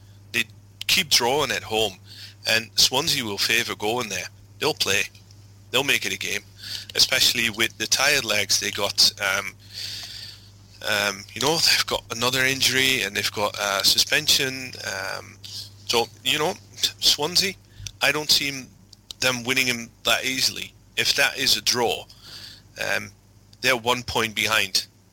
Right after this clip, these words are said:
um, behind us, games played. They got Arsenal away, Spurs away,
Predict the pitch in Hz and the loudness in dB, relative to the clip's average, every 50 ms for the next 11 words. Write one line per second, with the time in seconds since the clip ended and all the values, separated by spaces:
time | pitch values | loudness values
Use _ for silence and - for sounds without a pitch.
0 | - 113 104 98 101 101 98 95 104 104 - - _ - _ _ _ _ - 110 | -4 -2 -2 0 2 2 0 0 -2 -6 -18 -20 _ -20 _ _ _ _ -2 -2
1 | 101 113 120 123 113 - - - - - - _ - - - - _ _ - - | 2 2 2 2 0 0 2 2 2 0 -2 _ -20 -20 -20 -20 _ _ -4 0
2 | 113 113 107 98 - - - 110 104 107 113 113 - - - - - - - - | 0 0 2 0 0 0 0 -2 -2 -2 -2 -4 -6 -8 -16 -20 -20 -20 -20 -20
3 | - - - 123 120 117 - 131 131 - - - 139 160 185 175 - - 175 165 | -20 -8 -4 -2 -2 0 0 -2 -4 -4 -6 -4 -2 0 2 4 4 4 2 0
4 | 160 165 156 156 151 156 127 85 82 82 - - - - - - - - - - | -4 -6 -6 -4 -4 -2 -2 -2 -2 -4 -8 -16 -20 -8 -2 2 2 2 2 0
5 | - 160 175 180 160 127 107 101 87 92 98 90 87 90 - | -2 0 2 2 4 2 2 2 0 -2 -2 -2 -2 -2 -4